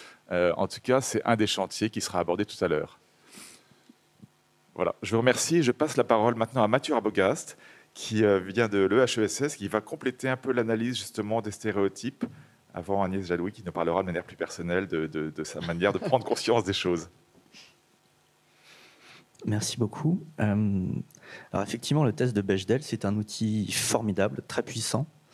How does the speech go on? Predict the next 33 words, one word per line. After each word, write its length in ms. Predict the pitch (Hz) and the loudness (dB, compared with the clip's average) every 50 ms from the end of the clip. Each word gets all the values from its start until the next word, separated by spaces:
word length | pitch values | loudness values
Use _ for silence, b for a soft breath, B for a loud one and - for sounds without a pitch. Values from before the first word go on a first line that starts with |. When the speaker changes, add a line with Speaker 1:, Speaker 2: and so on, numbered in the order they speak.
| B B B B B B B | B B B B B B B
Speaker 2:
qui 100 | B - | B -4
ne 60 | 110 | -2
s'intéresse 400 | - 101 101 - 110 127 123 - | 0 0 2 2 2 2 2 2
pas 120 | - 139 135 | 0 -2 0
seulement 320 | - - 120 113 117 127 | 0 0 2 2 4 4
au 40 | 127 | 4
nombre 220 | 120 110 104 92 | 4 2 2 2
de 120 | 92 95 92 | 0 0 0
femmes 360 | 87 - - - 135 135 107 | -2 -2 0 0 2 2 2
à 40 | 87 | 0
l'écran, 320 | 87 90 - - - 147 | 0 0 0 0 0 2
mais 80 | 135 98 | 2 0
aussi 180 | 95 - - | 0 0 0
à 40 | 92 | 0
la 140 | 87 90 90 | 2 2 2
manière 460 | 95 107 131 139 143 131 117 107 90 | 4 4 4 4 4 4 4 2 2
dont 120 | 90 87 - | 0 0 -2
elles 140 | - 87 - | -2 -4 -4
sont 180 | - - 139 | -2 -2 0
représentées. 540 | 110 104 - - 98 92 92 90 - - - _ _ _ _ B B B B B B B B B B B B B B B B | 0 0 -2 -2 -4 -4 -4 -4 -6 -8 -14 _ _ _ _ B B B B B B B B B B B B B B B B
Euh, 360 | 92 90 87 85 80 82 85 | -2 0 0 0 0 -2 -2
je 80 | 78 85 | -2 -2
vais 80 | 98 | -2
juste 180 | 90 151 156 135 | 0 0 0 0
vous 100 | 113 117 | 0 0
proposer 480 | - - 127 - - 113 107 107 123 127 | 0 -2 -2 -2 -2 -2 -2 -2 -2 -2
quelques 320 | - 101 - - - 98 | -2 -4 -4 -2 -4 -4
pistes 320 | - - 160 - - - | -4 -4 -6 -4 -4 -4
complémentaires 680 | 117 - 107 101 117 104 101 98 101 - 123 147 180 175 | -4 -4 -2 -2 0 0 0 0 0 0 0 0 0 -2
qui 80 | - 107 | -2 -2
ont 60 | 95 | -2
déjà 220 | 95 92 92 117 | 0 0 0 0
été 460 | 113 113 - - 117 120 110 113 113 | -2 -2 -2 -2 -2 0 0 0 -2